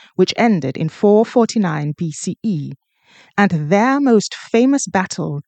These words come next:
was the Battle of Thermopylae, a part of which I covered in a previous podcast episode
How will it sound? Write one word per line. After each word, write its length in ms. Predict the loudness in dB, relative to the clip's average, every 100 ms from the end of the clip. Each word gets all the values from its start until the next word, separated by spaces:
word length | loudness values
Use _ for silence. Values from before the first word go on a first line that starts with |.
| -6
was 180 | -4 -4
the 120 | -6
Battle 480 | -2 -2 -2 -2 -2
of 140 | -2
Thermopylae, 720 | -2 0 0 -2 -10 -8 -12 -16 _ _ _ _ -6
a 60 | -4
part 340 | 0 0 0
of 100 | 0
which 220 | 0 0 0
I 220 | 0 0
covered 520 | 0 -2 -2 -4 -6 -4
in 140 | -2
a 120 | -2 _
previous 680 | -2 0 2 2 0 0 -6 -6
podcast 600 | 0 0 -2 -4 -4 -4 -4
episode 640 | -4 -4 -6 -6 -6 -8